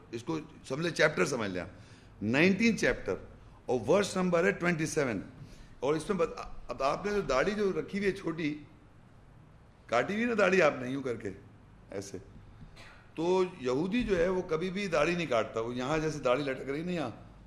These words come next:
تو یہاں قینچی نہیں چلائے گا، اس کو منع ہے۔ یہاں لکھا ہوا ہے داڑھی کے کونوں کو نہ کاٹے وہ۔ یہ میں پوائنٹس دے رہا ہوں، آپ پوری، پوری Bible verses پڑھ لیں جا کے۔ دوسرا ہے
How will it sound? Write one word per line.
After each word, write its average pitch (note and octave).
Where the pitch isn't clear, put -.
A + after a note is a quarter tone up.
تو A2
یہاں C#3
قینچی C#3
نہیں F3+
چلائے G#2+
گا، E2+
اس -
کو D3+
منع C#3
ہے۔ A#2
یہاں A#2+
لکھا C3
ہوا D#3+
ہے G3
داڑھی C#3
کے F3+
کونوں D#3
کو F3+
نہ E3
کاٹے C3+
وہ۔ F2
یہ C3+
میں F3+
پوائنٹس F#3
دے F3
رہا F#3
ہوں، F#3+
آپ F3
پوری، F#3+
پوری F#3+
Bible C#3
verses D3
پڑھ A#2+
لیں A2+
جا G2
کے۔ E2+
دوسرا F#3
ہے A3